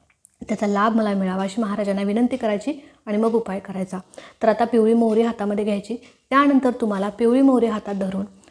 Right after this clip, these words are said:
अकरा वेळा "श्री स्वामी समर्थ, श्री स्वामी समर्थ, श्री स्वामी समर्थ" या मंत्राचा जप करायचा आहे. त्यानंतर तुम्हाला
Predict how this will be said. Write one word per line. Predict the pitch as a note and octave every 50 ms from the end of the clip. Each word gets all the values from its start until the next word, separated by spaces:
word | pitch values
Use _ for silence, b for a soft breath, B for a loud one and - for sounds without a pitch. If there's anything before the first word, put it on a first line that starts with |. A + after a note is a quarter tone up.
| b b
अकरा | A#3+ A#3 - - C4 C4
वेळा | C4 B3+ C4 C4
"श्री | - B3+ C#4 D4+
स्वामी | C#4 - C4+ B3 A#3+ A#3
समर्थ, | - A#3 A3 G#3+ G3+ G3+ - G#3 G3+ G#3
श्री | G3+ - A#3 B3+
स्वामी | B3 - G#3 G3 G3 F#3
समर्थ, | - G3+ G3 F#3+ F#3+ F#3+ - G3+ G3 G3
श्री | - A3+ A#3+ A#3+
स्वामी | - A3+ G3 F#3+ F#3
समर्थ" | F#3+ F#3+ F#3 F#3 - - G3+ A#3+ b b b b b b b
या | A3+ A3+
मंत्राचा | A#3 A#3 A3+ G#3 G3+ G3 G3+ A#3
जप | A#3 A3+ B3+ B3+ C4
करायचा | - G3+ F#3 F3+ F3+ - -
आहे. | F#3 - _ b b b b b b b
त्यानंतर | - C#4+ D4 D4 C#4+ C#4 B3 B3 - A#3
तुम्हाला | A#3 - A3+ G#3+ G#3 G3+ G#3+